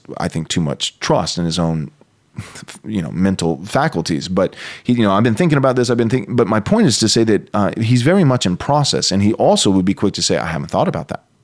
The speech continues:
I hear, I hear that phrase often out of his, "Haven't thought about that yet." And so I, I,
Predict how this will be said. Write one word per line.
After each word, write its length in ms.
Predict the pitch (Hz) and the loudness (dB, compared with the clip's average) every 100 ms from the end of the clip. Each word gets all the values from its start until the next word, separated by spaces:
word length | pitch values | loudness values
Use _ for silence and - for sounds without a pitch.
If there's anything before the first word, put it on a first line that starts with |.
| _ - | _ -4
I 100 | 104 | 2
hear, 220 | 131 147 | 4 4
I 140 | 104 | 4
hear 160 | 120 180 | 4 6
that 160 | 143 101 | 4 2
phrase 260 | 120 104 | 2 2
often 380 | 101 131 151 98 | 4 2 2 0
out 140 | 92 | 0
of 80 | 92 | 0
his, 120 | 87 90 - - | -4 -8 -12 -12
"Haven't 180 | - 80 | -8 -4
thought 200 | 101 139 | 0 2
about 180 | 143 87 | 2 0
that 180 | 82 82 | -2 -2
yet." 180 | 85 - - - | -6 -8 -20 -6
And 120 | 123 | -2
so 300 | 123 147 - 78 | 2 2 2 -4
I, 120 | 95 - - | -6 -2 -2
I, 160 | 123 | -2